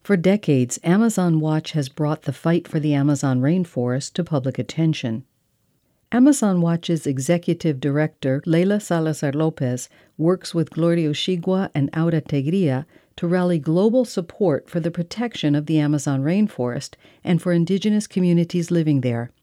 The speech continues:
Leila became aware of the Amazon and its vulnerability to destruction as a student.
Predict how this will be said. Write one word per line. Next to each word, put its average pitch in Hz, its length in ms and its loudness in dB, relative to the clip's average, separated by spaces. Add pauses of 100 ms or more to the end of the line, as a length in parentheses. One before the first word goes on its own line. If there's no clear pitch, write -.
(560)
Leila 165 320 4
became 170 340 0
aware 170 360 2
of 151 100 -2
the 143 140 2
Amazon 135 580 -2 (260)
and 170 140 2
its 156 160 -2
vulnerability 175 960 0
to 165 140 -6
destruction 143 800 -4 (300)
as 135 180 -4
a 165 60 -2
student. 156 600 -4